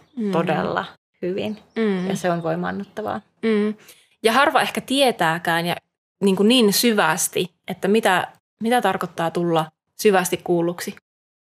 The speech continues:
Speaker 1: Koska
Speaker 2: Mm.
Speaker 1: sulla on ehkä joku yksi tai kaksi kaveria, ystävää, kelle sä voit puhua, tai mies tai poikaystävä. Mutta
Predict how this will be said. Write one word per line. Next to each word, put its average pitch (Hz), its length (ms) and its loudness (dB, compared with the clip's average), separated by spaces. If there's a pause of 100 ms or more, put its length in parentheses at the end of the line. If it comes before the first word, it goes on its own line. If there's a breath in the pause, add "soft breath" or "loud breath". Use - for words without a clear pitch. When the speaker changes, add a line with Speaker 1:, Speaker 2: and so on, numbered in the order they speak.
(380)
Speaker 1:
Koska 202 360 2
Speaker 2:
Mm. 180 120 -8
Speaker 1:
sulla 247 240 4
on 220 80 2
ehkä 226 180 2
joku 208 180 6
yksi 208 200 0
tai 185 120 2
kaksi - 300 -2
kaveria, 180 540 2 (580)
ystävää, 165 400 0
kelle 160 220 -4
sä 180 160 -6
voit 170 180 -4
puhua, 175 280 -4
tai - 380 -4 (160)
mies 175 400 -4
tai 160 200 -4
poikaystävä. 175 580 -4 (800 loud breath)
Mutta 180 540 -2